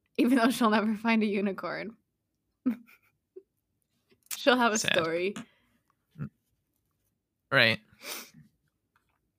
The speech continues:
Speaker 2: Uh, a ninja, an actual ninja with a sword,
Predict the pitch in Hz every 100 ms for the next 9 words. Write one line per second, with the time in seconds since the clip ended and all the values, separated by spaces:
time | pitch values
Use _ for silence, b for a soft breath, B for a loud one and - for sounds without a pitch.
0 | _ _ _ _ _ _ _ _ _ _
1 | - 147 143 - 151 151 151 190 220 160
2 | 123 156 185 B B B B _ _ _
3 | 143 135 - 127 151 160 139 139 135 120
4 | 117 - 127 123 120